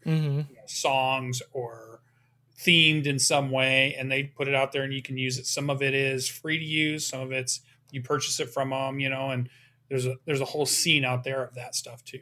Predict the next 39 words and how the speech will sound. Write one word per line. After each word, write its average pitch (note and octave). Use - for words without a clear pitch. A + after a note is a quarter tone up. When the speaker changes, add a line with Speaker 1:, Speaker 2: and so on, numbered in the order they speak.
Speaker 2:
So -
all D#3
that C3+
can C3+
be B2+
brought B2
in B2
and C3
help C3
with B2
your B2
game B2+
if, B2
get D3
more C3+
stuff C3+
to C3
use D#3
in G3+
your G3
game G3
and B2
bring C3+
more B2
atmosphere F#3
into F3+
your F3+
game. F3
Go D#3
check F#3
out G3+
some -
of C3+
those B2+
indie C#3+
developers. B2+
Uh, C#3+
you C3+
know, B2+